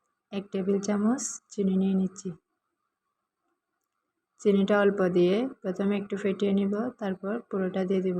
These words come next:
দিয়ে এভাবে ফেটাতে থাকবো যতক্ষণ না ক্রিমটা স-,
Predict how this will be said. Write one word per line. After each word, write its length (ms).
দিয়ে 240
এভাবে 240
ফেটাতে 380
থাকবো 260
যতক্ষণ 500
না 60
ক্রিমটা 340
স-, 100